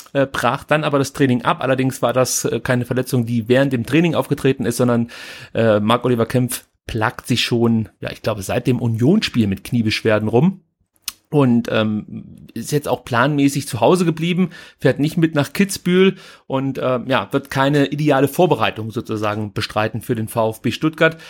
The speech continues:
Ansonsten waren alle, die keine Länderspielreisen nach dem Abstieg zu absolvieren hatten und jetzt nicht bei U einundzwanzig Turnieren auf dem Platz stehen oder auf der Bank sitzen,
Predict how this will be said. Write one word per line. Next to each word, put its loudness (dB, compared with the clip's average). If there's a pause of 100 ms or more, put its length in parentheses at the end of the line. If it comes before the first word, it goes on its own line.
(180)
Ansonsten 2
waren 2
alle, 0
die -8
keine 0
Länderspielreisen 2
nach 0
dem -2
Abstieg -4 (160)
zu 0
absolvieren 0
hatten -4
und -6
jetzt -2
nicht -2
bei 2
U 2
einundzwanzig 0
Turnieren 2 (320)
auf 0
dem -4
Platz 0
stehen 0
oder 2
auf -2
der 0
Bank 2
sitzen, 0